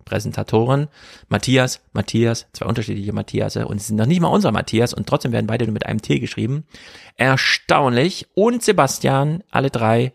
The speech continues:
ausführliche Würdigung natürlich dann im anschließenden Podcast mit John Philipp nächste Woche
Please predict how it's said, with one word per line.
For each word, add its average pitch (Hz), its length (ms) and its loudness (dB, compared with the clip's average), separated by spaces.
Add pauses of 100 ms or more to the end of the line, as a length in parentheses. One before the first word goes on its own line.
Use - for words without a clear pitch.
(520)
ausführliche 131 720 0
Würdigung 113 520 2
natürlich 104 340 -2
dann 101 180 -2
im - 260 -4 (440)
anschließenden 101 500 -2
Podcast - 540 0
mit - 120 -6
John 107 140 -2
Philipp - 280 -2
nächste 113 340 -2
Woche 160 400 2